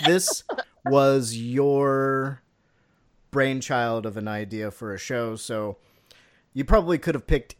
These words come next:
Speaker 1: anything to
Speaker 2: Well, there
Speaker 1: pair
Speaker 2: were a lot of, I had, I had, I don't, I don't know. Last year, after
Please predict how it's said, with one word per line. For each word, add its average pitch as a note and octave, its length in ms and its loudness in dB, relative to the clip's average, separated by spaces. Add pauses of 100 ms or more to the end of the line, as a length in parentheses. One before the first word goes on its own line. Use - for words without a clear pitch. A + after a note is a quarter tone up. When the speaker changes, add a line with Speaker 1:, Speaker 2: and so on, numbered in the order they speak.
(100)
Speaker 1:
anything G#2 800 -6 (1080)
to F4+ 60 2
Speaker 2:
Well, - 60 0
there F4+ 120 4
Speaker 1:
pair G4 100 4
Speaker 2:
were F#4 60 6
a F#4 140 6
lot G4 200 0 (120)
of, - 80 -20 (840)
I F4 140 6
had, G#4 200 2 (240)
I E4+ 140 4
had, F#4+ 140 2
I D4 100 4
don't, C#4 140 0
I C4+ 120 4
don't A3+ 120 -2
know. E3 260 2
Last B3 600 0
year, F3+ 580 -4 (1000)
after G#3 960 0